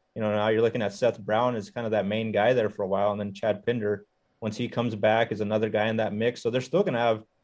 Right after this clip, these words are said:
um, kind of a, a large depth there that they're gonna make a decision on at some point here. And then the guys in the minors, guys like, uh, Greg Deichmann, uh, Luis Barrera, they've got so many guys that are close to major league ready down there as well that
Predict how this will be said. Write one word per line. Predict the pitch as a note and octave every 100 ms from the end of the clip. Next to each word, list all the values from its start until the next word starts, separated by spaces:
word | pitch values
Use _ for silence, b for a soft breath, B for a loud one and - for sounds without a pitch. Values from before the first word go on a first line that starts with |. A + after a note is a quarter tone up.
| _ _
um, | A2 G#2+ G#2 G2 -
kind | B2+
of | A2+
a, |
a | G#2 F#2
large | G#2 A2+ B2 A2+ G#2+
depth | A#2+ B2+ -
there | A2
that | G2+
they're | G#2+
gonna | A2+ A2
make | A2 G#2+
a |
decision | G2 G2 B2 D3 G#2+
on | G2 F#2+
at | G2
some | G2+ G2
point | G#2 G2
here. | G2+ G#2 - _ _ _ -
And | A2+
then | A2+
the |
guys | A2+ A#2+ B2
in | A#2+
the |
minors, | G#2+ G#2+ A2+ A2+ A2
guys | A2 A2 A2
like, | G2 -
uh, | G#2 G2+
Greg | G2 A2+ G#2
Deichmann, | G2+ G#2+ G#2 G#2+ G#2+ G#2
uh, | F#2+ F#2 F#2 F#2 - _
Luis | A2+ A2 A2
Barrera, | G2+ G2 A2 G#2+
they've | A#2
got | D#3 D3+
so | -
many | C#3+ B2+
guys | G#2+ A2 A#2
that | A2
are | G2 F#2+ _
close | A#2+ A#2+
to | A2+
major | A2+ A2+
league | A2 G#2
ready | G#2 A2
down | G#2 G#2
there | G2+
as | G2 G2
well | G#2+ A2 G2
that | F#2+